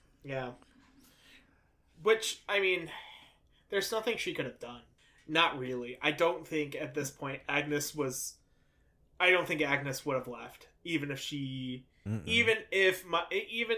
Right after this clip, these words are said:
Speaker 1: if Peter wouldn't have freaked out. I think Agnes is now in this for the long haul. I think this,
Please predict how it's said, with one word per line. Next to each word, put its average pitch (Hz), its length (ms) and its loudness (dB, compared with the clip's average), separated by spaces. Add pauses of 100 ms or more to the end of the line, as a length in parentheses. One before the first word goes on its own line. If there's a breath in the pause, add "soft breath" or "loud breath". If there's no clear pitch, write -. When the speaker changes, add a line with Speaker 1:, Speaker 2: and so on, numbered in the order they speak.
Speaker 1:
if 170 260 2
Peter 156 260 2
wouldn't 151 200 4
have 147 100 -2
freaked 139 300 -6
out. 127 240 -12 (100)
I 165 200 4
think 151 240 -2
Agnes 135 600 -6
is 131 280 -8
now 127 240 -6
in 127 160 -10
this 123 160 -4
for 139 100 -10
the 123 80 -6
long 120 300 -10
haul. 123 320 -12
I 143 100 -2
think 143 220 -4
this, 139 320 -4